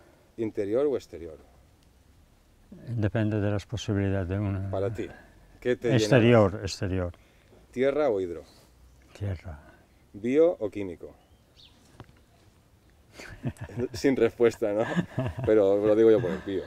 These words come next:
Speaker 1: ¿no? ¿Índicas o sativas?
Speaker 2: Sativa.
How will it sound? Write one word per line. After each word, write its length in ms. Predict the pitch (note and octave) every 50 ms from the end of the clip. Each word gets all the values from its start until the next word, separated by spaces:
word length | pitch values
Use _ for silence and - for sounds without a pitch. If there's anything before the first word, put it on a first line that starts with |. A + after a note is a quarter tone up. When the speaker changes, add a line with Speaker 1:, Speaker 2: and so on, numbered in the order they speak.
| F#2+ - _ -
Speaker 1:
¿no? 140 | E2 E2 A2 F2 - - - A#2+ G2+ - - D3 F2+ E2+ - - - _ - - -
¿Índicas 440 | C#3 C#3+ C#3+ D3+ D3 D3+ D#3 D3
o 80 | C3 G#2+
sativas? 640 | G#2+ G2 - G#2 F#2+ E2+ D#2 D2 - - - - _ _ _ _ _
Speaker 2:
Sativa. 540 | - - A2+ G#2 F#2+ - A2 A2 G2+ E2+